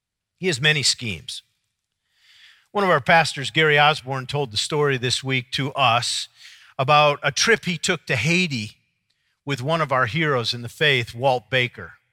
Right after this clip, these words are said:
Walt Baker has since been promoted to heaven. He's with the Lord. But while he was here, he was a lifetime missionary,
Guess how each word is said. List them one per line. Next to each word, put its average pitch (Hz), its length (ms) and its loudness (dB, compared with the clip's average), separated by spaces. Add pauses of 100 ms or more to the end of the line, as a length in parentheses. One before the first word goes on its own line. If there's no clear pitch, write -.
(140)
Walt 147 220 0
Baker 147 300 2
has 120 160 -2
since - 440 -4 (1300)
been 151 160 2
promoted 160 560 2
to 185 80 2
heaven. 165 480 2
He's 139 340 -2
with 147 400 -2
the 151 80 -2
Lord. 135 720 2
But 139 200 -2
while 196 260 4
he 208 80 2
was 175 220 0
here, 170 320 2
he 147 200 -2
was 139 260 -2
a 135 100 0
lifetime 170 840 0
missionary, 110 640 -4